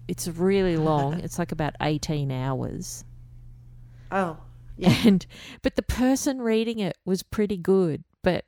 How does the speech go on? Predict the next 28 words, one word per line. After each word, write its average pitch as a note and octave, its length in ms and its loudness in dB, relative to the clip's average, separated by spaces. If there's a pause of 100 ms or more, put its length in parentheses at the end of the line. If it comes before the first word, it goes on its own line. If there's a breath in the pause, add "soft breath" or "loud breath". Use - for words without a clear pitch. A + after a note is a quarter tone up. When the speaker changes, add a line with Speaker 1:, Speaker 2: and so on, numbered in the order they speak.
(100)
Speaker 1:
<laughs> - 120 -20
I, F#3+ 280 -2 (920 loud breath)
it G#3+ 160 2
was A3+ 180 0
a A#3 80 2
woman, G3 760 -2 (100)
but G#3 180 -2 (240)
she - 180 -6
had F#3+ 240 -6
a A#3+ 40 -2
really F#3 540 -2
deep D3 340 -6
voice. C#3 680 -8 (220)
And F3 140 0
so F3+ 180 -4
it G3+ 360 -2
Speaker 2:
Mm. - 100 -10
Speaker 1:
was G3 140 -2
sort A3 200 -2
of B3 100 -4
like A3+ 180 -2
a G3 60 -2
gender D3+ 440 -2
neutral D#3 520 -4
voice, D3+ 460 -4
which G3 180 -4
I F#3+ 180 0
liked D#3+ 600 -4